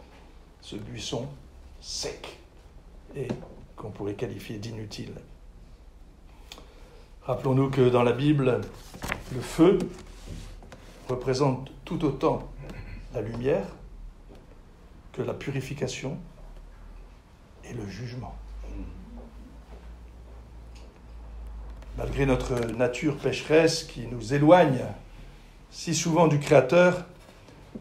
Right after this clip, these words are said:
le feu du jugement ne consume pas celui que Dieu appelle et qui lui répond, « Me voici », celui qui ne se dérobe pas devant Dieu. Mais il le purifie, il le nettoie de tout péché,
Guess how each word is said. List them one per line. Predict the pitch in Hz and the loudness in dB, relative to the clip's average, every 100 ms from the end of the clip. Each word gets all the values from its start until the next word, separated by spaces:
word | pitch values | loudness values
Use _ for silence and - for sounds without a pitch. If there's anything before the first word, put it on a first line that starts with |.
| - - | -16 -2
le | 139 | 0
feu | 131 - 185 180 | 0 6 8 8
du | 139 131 135 | 4 -2 -4
jugement | - 160 147 131 151 175 | -2 0 0 0 0 2
ne | 139 127 | 0 -2
consume | - 202 202 - 147 | 0 0 0 -2 -2
pas | 113 - 208 - - - - - - | -2 2 2 2 -10 -18 -20 -20 -16
celui | - - 135 127 135 156 | -10 -4 -4 -4 -6 -8
que | - | -10
Dieu | 120 127 127 | -8 0 0
appelle | - 143 120 147 147 - - - - | 2 0 0 -6 -10 -16 -20 -20 -12
et | 131 | -12
qui | - 135 | -8 -6
lui | 123 | -4
répond, « | 117 110 117 113 - - - - - - | -4 -6 -6 -8 -10 -20 -20 -20 -20 -14
Me | 107 123 | -4 -4
voici », | 110 107 - 90 - - - - - - - | -2 -6 -8 -14 -18 -20 -20 -20 -20 -20 -20
celui | - - 107 123 | -18 -14 -10 -10
qui | - | -10
ne | 107 | -12
se | - 107 | -10 -12
dérobe | 104 139 131 120 107 | 0 2 2 0 -4
pas | - - - - - - - | -2 -2 -2 -8 -20 -20 -12
devant | 110 107 | -6 -6
Dieu. | 107 110 107 - - - | -6 -8 -12 -14 -18 4
Mais | 165 190 | 10 12
il | 202 190 | 12 12
le | 180 180 | 10 10
purifie, | - 220 202 202 - 208 151 - - - | 4 4 6 4 2 -4 -6 -10 -18 -6
il | 185 180 | 2 8
le | 180 | 8
nettoie | 185 226 240 233 226 240 | 10 10 10 6 8 8
de | 220 | 8
tout | 214 214 | 4 -2
péché, | 202 196 - 196 - | 0 0 2 0 -2